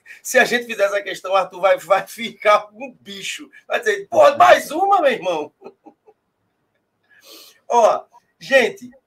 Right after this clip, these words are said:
e o que que tá faltando pra gente falar da AstraZeneca? O solvente. Aí, gente, vê só que interessante. Os solventes são soluções salinas. Os solventes são soluções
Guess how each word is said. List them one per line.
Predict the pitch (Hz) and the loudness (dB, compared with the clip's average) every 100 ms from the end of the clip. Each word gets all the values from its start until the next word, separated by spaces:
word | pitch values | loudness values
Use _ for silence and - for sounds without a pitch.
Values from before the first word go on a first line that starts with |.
| _ | _
e | 294 | -8
o | 320 | -6
que | 359 | -6
que | 392 539 | -8 -6
tá | - 262 | -2 0
faltando | 262 247 - 220 240 | -2 -6 -8 -10 -10
pra | 233 | -12
gente | 214 220 | -12 -14
falar | - 208 196 208 | -8 -4 -2 -2
da | 208 190 196 | 0 -2 -2
AstraZeneca? | 180 196 - 196 - 160 139 123 - 113 - _ _ _ _ | -4 -8 -8 -8 -8 -12 -14 -16 -16 -16 -16 _ _ _ _
O | 247 | -12
solvente. | 247 285 247 208 180 - - _ _ _ _ _ _ | -2 -2 -2 -8 -8 -16 -20 _ _ _ _ _ _
Aí, | 240 240 208 160 180 190 | -6 -4 -6 -10 -16 -16
gente, | - 143 123 - 127 | -16 -14 -16 -20 -20
vê | 127 277 | -10 -8
só | 294 233 226 | -6 -8 -8
que | 226 | -10
interessante. | 226 220 208 208 139 113 - _ _ _ _ _ _ _ _ | -8 -6 -6 -8 -12 -12 -18 _ _ _ _ _ _ _ _
Os | 269 285 | -10 -4
solventes | 294 269 165 139 156 208 190 170 | 2 2 0 -10 -14 -14 -18 -16
são | 226 226 | -14 -12
soluções | - 247 247 - 226 240 | -8 -8 -8 -8 -8 -6
salinas. | - 277 269 208 202 220 - - - - - _ _ _ | -2 0 -2 -8 -16 -16 -16 -18 -20 -20 -20 _ _ _
Os | 196 208 | -18 -12
solventes | 220 190 - 151 214 233 - 127 - - _ _ | -8 -10 -10 -12 -12 -14 -18 -20 -20 -20 _ _
são | - 208 214 | -16 -12 -12
soluções | - 220 208 180 - 143 117 131 220 247 - | -10 -10 -10 -12 -14 -14 -14 -14 -12 -10 -12